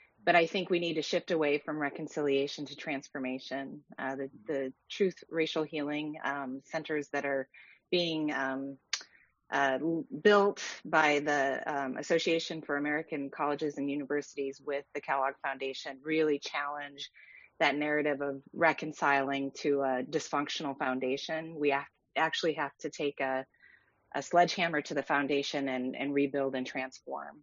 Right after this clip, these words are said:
And, you know, that's individual work as administrators and educators, and it's larger societal work.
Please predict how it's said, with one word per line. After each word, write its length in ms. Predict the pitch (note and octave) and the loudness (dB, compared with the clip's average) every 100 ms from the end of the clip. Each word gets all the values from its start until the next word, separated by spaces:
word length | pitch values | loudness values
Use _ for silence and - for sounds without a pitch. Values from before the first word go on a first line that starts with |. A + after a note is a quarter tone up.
| _ - | _ -6
And, 280 | C3 B2+ C3 | -4 -4 -4
you 200 | C#3+ C#3 | -2 0
know, 60 | |
that's 280 | C#3 D3+ - - | 0 0 -2 -6
individual 540 | D#3+ D3+ D#3 E3+ D#3+ | -2 0 2 2 2
work 280 | E3 F3 - | 2 2 -2
as 160 | C#3 | -4
administrators 840 | C#3+ D3+ D3+ D3 E3 D3+ D3 D3 - | -4 -2 -4 -4 -2 0 0 -4 -6
and 260 | B2+ B2 B2+ - - - | -8 -8 -10 -16 -20 0
educators, 720 | D#3+ D#3+ E3 E3 E3 D#3 D#3 | 2 2 4 6 6 4 2
and 320 | D#3+ C#3+ C#3 C#3 | 0 0 0 0
it's 300 | C#3 - - - - - | -2 -6 -20 -20 -14 -2
larger 420 | D3+ D#3+ D#3 D#3 | 4 6 6 0
societal 680 | - - C3+ C3 C3 C#3+ C3+ | -2 -2 2 2 0 -4 -2
work. 340 | C#3 C3+ | -2 -4